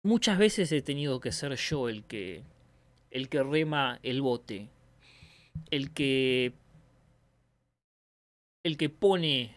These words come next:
la onda pa-, para, para verse, para discutir ciertas cuestiones, para dar un nuevo paso hacia adelante en lo que es una relación. Por ende,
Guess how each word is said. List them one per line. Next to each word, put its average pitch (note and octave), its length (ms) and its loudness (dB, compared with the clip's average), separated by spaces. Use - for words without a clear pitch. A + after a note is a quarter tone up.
la B2+ 200 0
onda A#2 500 -2
pa-, G#2+ 240 -6
para, G#2+ 400 -8
para A2 240 -2
verse, D#3 640 2
para A#2 280 -2
discutir C3 600 -6
ciertas - 480 -8
cuestiones, E3+ 1000 -2
para A2+ 680 0
dar D3 280 4
un C#3 180 0
nuevo C#3 320 4
paso - 360 2
hacia A#2+ 280 -4
adelante C3+ 560 0
en B2 120 -2
lo G2+ 140 -4
que G#2+ 100 -6
es - 140 -8
una A2 160 -6
relación. C#3+ 760 -4
Por E3 180 4
ende, D#3 580 -2